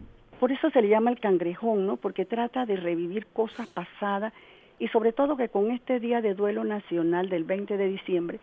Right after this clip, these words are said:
a quien se resalta es a Noriega, y lo que está triunfando es el norieguismo en vez del torrijismo. Y, y, y esto, pues, me parece muy injusto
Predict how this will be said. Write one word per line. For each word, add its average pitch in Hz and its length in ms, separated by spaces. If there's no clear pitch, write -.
a 214 100
quien 208 340
se 196 120
resalta 196 680
es 214 160
a 240 60
Noriega, 185 640
y 180 120
lo 170 140
que 180 100
está 175 180
triunfando 214 500
es 233 60
el 220 100
norieguismo 190 560
en 208 140
vez 185 120
del 180 160
torrijismo. 165 800
Y, 185 80
y, 170 580
y 170 100
esto, 180 240
pues, 180 260
me 190 120
parece 165 380
muy 240 340
injusto 185 600